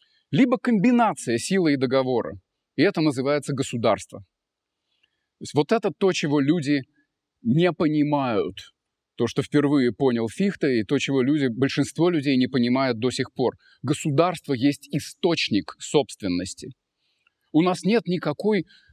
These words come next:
внеположенной абстрактной собственности, а государство призна-, призвано ее защищать. Нет, без государства у нас просто нет собственности. Это то, что сейчас постепенно понимают наши бизнесмены,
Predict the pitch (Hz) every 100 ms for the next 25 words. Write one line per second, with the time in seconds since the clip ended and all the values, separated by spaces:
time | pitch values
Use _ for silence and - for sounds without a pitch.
0 | - 120 170 208 - 165 165 185 151 160
1 | 151 147 147 - - 160 175 - 147 131
2 | - 180 170 - 139 110 104 104 - 87
3 | 101 _ _ _ _ _ _ _ _ _
4 | _ _ _ _ 233 254 _ _ _ -
5 | 135 147 131 123 175 - 175 117 - 127
6 | 139 147 - 160 170 143 131 117 117 143
7 | 127 131 - 101 - 143 98 92 - _
8 | 143 196 104 _ _ - 147 151 - 139
9 | 165 180 - 127 143 135 123 - 143 151
10 | 151 - 98 101 127 127 - 165 - -
11 | 98 90 - - 143 - - 147 143 196
12 | 190 160 135 143 180 - - 131 - 160
13 | 170 147 123 123 143 151 _ _ - _
14 | 135 139 147 131 135 143 170 185 110